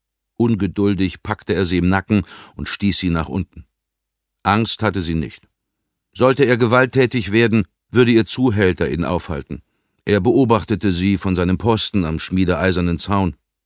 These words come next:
Sie fror. Wie jeden Tag,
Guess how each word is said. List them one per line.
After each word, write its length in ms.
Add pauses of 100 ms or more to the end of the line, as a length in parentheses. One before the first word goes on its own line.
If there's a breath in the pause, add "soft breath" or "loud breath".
(800)
Sie 180
fror. 520 (840 loud breath)
Wie 160
jeden 360
Tag, 380